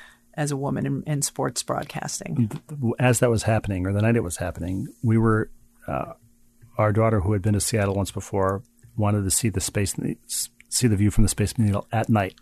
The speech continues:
Speaker 2: She'd been on the Space Needle at day, but wanted to see it at night. So while, while that was going on, we were, we were, um,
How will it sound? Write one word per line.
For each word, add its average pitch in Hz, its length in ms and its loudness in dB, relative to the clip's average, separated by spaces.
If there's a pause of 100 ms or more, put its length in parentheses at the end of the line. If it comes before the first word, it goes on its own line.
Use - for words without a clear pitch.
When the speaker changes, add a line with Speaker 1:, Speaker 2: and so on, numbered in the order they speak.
Speaker 2:
She'd 101 260 -4
been 101 160 2
on 101 100 4
the 92 60 2
Space - 280 -2
Needle 98 180 0
at 98 80 -6
day, 117 320 2 (540)
but - 160 -20
wanted 104 120 4
to - 60 0
see 107 80 -2
it 98 40 -2
at 92 40 -2
night. 90 80 -6
So 98 260 -2 (160)
while, 104 260 0 (140)
while 107 100 0
that 113 140 2
was 107 100 -2
going 98 160 -2
on, 92 140 -2
we 98 100 2
were, 101 260 2 (100)
we 110 140 0
were, 98 320 -2
um, 101 500 -10